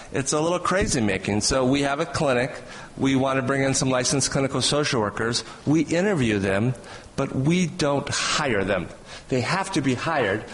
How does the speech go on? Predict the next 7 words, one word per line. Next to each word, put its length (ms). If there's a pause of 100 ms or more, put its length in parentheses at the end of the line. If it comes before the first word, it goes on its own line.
(160)
by 140
the 80
behavioral 360
health 260
department. 500 (600)
Um, 320
because 680